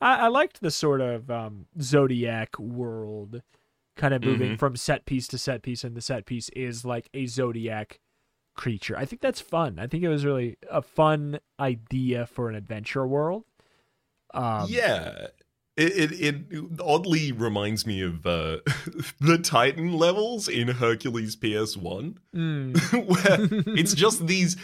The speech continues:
Speaker 2: mythological creatures, and their domain is themed exclusively and heavily around them. And when you en-, it,
Speaker 1: Ugh.
Speaker 2: I guess also God of War in a similar
Speaker 1: Yeah,
Speaker 2: kind
Speaker 1: I was
Speaker 2: of
Speaker 1: gonna
Speaker 2: fashion.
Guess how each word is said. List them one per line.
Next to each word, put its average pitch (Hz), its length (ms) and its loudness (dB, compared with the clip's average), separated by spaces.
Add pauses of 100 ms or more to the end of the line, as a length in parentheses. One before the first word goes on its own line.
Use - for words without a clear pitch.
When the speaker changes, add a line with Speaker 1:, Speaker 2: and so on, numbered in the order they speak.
(180)
Speaker 2:
mythological 175 800 4
creatures, 110 720 -2 (260)
and 131 320 4
their 156 400 6
domain 135 720 2
is 135 300 -4
themed 110 880 -2
exclusively 120 840 0
and 104 80 0
heavily 117 380 0
around 98 400 0
them. 85 420 -2 (160)
And 92 340 0 (120)
when 101 240 -2
you 98 100 -4
en-, 110 180 -2
it, 190 300 0
Speaker 1:
Ugh. 135 320 0
Speaker 2:
I 214 60 4
guess - 160 2
also 151 340 4
God 117 240 2
of 101 160 -6
War 104 300 2
in 92 40 -2
a 92 60 -2
similar 98 320 0
Speaker 1:
Yeah, 147 60 6
Speaker 2:
kind 131 100 4
Speaker 1:
I 151 40 6
was 147 100 4
Speaker 2:
of 151 60 0
Speaker 1:
gonna 92 100 4
Speaker 2:
fashion. 120 340 -2